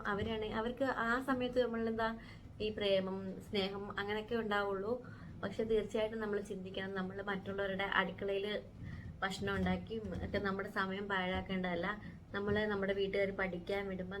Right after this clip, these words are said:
നന്നായിട്ട് പഠിച്ചിട്ട് നമുക്കിഷ്ടമുള്ള പ്രൊഫഷൻ തിരഞ്ഞെടുത്ത് അതിലൊരു, എന്താ, നമ്മളൊരു ജോലി കണ്ടുപിടിച്ചിട്ട് മാത്രമേ വിവാഹം കഴിക്കാവൂ. കാരണം, ആ, എന്താ, ഇപ്പം നമ്മൾ സമൂഹത്തിൽ കാണുന്നതല്ലേ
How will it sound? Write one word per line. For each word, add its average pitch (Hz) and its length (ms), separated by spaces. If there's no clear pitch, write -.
നന്നായിട്ട് 196 480
പഠിച്ചിട്ട് 185 600
നമുക്കിഷ്ടമുള്ള 320 720
പ്രൊഫഷൻ 214 460
തിരഞ്ഞെടുത്ത് 196 520
അതിലൊരു, 208 360
എന്താ, 175 240
നമ്മളൊരു 233 340
ജോലി 226 300
കണ്ടുപിടിച്ചിട്ട് 226 640
മാത്രമേ 208 480
വിവാഹം 202 400
കഴിക്കാവൂ. 190 580
കാരണം, 214 280
ആ, 202 140
എന്താ, 202 240
ഇപ്പം 294 160
നമ്മൾ 277 160
സമൂഹത്തിൽ 240 440
കാണുന്നതല്ലേ 202 500